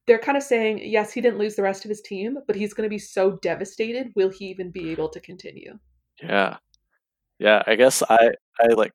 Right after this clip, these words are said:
Speaker 2: callously overlooked, like, the emotional aspect. I was just like, "Oh, man,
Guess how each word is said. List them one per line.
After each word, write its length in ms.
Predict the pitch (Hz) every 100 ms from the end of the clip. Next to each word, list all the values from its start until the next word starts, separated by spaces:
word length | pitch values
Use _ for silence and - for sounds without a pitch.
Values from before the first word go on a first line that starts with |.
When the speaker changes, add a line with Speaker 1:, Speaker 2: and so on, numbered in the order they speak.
| -
Speaker 2:
callously 580 | - 104 110 - 107 101
overlooked, 800 | 107 101 104 101 101 - -
like, 180 | 104 98
the 120 | 120 107
emotional 500 | 101 104 - 101 101
aspect. 460 | 95 - 101 -
I 20 | 117
was 120 | 117
just 160 | 120
like, 180 | 110 -
"Oh, 200 | 127 120
man, 380 | 117 123 104 98